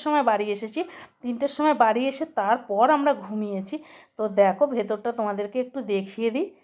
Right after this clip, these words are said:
ভেতরটা ভালো করে। এদিকে মেয়েও, উম, ভিডিও করছে, পূজাও ভিডিও করছে, সবাই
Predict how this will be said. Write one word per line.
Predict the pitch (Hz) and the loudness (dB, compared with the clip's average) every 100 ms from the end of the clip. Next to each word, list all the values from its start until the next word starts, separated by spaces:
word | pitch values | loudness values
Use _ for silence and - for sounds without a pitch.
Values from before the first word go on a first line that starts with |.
| _ _ _ | _ _ _
ভেতরটা | 214 220 214 247 | -8 -4 0 2
ভালো | 240 208 220 | 4 4 6
করে। | 254 247 | 6 6
এদিকে | 214 220 262 226 | 4 0 -2 -2
মেয়েও, | 220 233 277 269 247 | -2 0 -2 -4 -6
উম, | 247 240 226 | -4 -4 -4
ভিডিও | 233 247 285 | -2 4 4
করছে, | 302 302 320 | 4 2 -6
পূজাও | - 214 220 262 285 | -6 0 4 6 4
ভিডিও | 262 285 | 0 2
করছে, | 285 294 311 320 | 2 0 -2 -2
সবাই | 226 196 | 2 4